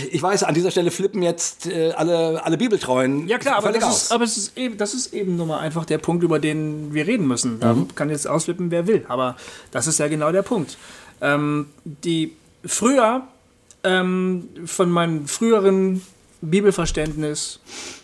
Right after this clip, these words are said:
Speaker 2: da habe ich eben gesagt und geglaubt und erzählt bekommen, es gab, äh, eine Zeit vor Christus,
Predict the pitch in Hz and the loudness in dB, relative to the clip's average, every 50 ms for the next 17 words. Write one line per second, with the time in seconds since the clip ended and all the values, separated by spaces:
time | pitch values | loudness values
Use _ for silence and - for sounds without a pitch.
0 | _ _ - 147 143 143 147 147 143 143 143 - - - - - - - - _ | _ _ 0 0 2 4 4 4 2 2 -2 -4 -6 -8 -8 -10 -12 -16 -16 _
1 | _ _ _ _ _ _ _ _ _ _ _ _ _ _ _ _ _ _ _ _ | _ _ _ _ _ _ _ _ _ _ _ _ _ _ _ _ _ _ _ _
2 | 170 151 143 147 139 135 131 131 127 127 - _ _ _ _ _ _ _ - 127 | -2 0 2 2 2 2 2 0 -2 -6 -10 _ _ _ _ _ _ _ -4 -2
3 | 110 139 151 185 208 202 - - - 139 127 135 123 123 131 147 165 170 170 - | 2 4 4 4 4 2 0 -10 -10 -6 -4 -4 -2 2 4 4 4 2 0 -4
4 | - - 139 131 127 127 - - - - - _ 156 127 123 - 151 151 156 156 | -8 -4 -2 -2 -2 -4 -6 -14 -16 -20 -18 _ -10 -6 -4 -2 -2 -2 -2 -4
5 | 156 143 147 - 147 139 139 139 143 143 143 - - - - - - _ _ _ | -8 -8 -6 -4 -4 -2 -2 -4 -4 -6 -10 -16 -20 -20 -20 -20 -20 _ _ _
6 | _ _ _ _ _ _ _ _ 135 131 131 - - - - 151 135 131 127 127 | _ _ _ _ _ _ _ _ -2 0 2 0 0 0 0 0 2 2 2 2
7 | 127 131 - - - - - - - 139 127 123 120 120 120 120 117 120 120 - | 2 0 -4 -12 -18 -14 -10 -8 -4 -4 -2 -2 -2 -2 -2 -2 -2 -4 -4 -4
8 | 120 127 123 127 127 - - 180 185 185 180 - - - - - - 180 190 196 | -4 -2 -2 -2 0 2 2 4 4 4 2 0 -4 -8 -8 2 4 4 6 6
9 | 196 196 - - - 180 175 - - - 175 175 185 180 - - - - - - | 4 0 -2 0 0 0 0 0 0 0 0 0 0 -2 -2 -6 -6 -8 -10 -16